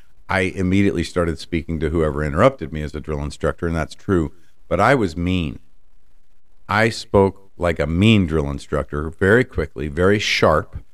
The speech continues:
somewhat loud, angry. Rawr. <clears throat>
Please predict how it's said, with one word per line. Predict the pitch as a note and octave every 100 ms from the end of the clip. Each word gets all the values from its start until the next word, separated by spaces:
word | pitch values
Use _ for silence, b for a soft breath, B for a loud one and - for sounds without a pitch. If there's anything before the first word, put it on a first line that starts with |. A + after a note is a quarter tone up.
| -
somewhat | - - F#2 G2 A#2+ -
loud, | E2+ E2+ D#2+ D#2 E2+ F2+ - - - -
angry. | G#2 G#2+ F2+ E2 E2 D#2+ - - - - - -
Rawr. | F2+ - - - - - - - - - - - - - - - - -
<clears throat> | C#3+ B2+ G#2